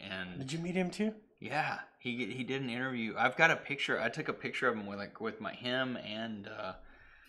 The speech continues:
Speaker 1: and, uh, a couple other people. Um, there were a lot of people there. It was cool. Like, it was a big,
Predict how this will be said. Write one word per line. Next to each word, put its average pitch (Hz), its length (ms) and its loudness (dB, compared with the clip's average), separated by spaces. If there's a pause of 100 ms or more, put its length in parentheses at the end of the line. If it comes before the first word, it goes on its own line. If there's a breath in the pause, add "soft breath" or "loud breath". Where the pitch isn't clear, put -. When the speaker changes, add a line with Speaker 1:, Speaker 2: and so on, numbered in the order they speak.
(300 loud breath)
Speaker 1:
and, 98 440 -4 (320)
uh, 101 180 -6 (220)
a - 40 -16
couple 185 340 4
other 113 140 0
people. 92 520 -8
Um, 101 440 -6 (260)
there 123 140 0
were 143 80 2
a 123 80 2
lot 101 180 -2
of - 80 -10
people 101 240 -8
there. 90 300 -6
It 90 40 -8
was 95 160 -10
cool. 92 460 -8
Like, 92 140 -10
it 110 80 -2
was 131 160 -4
a 160 40 0
big, 113 520 -4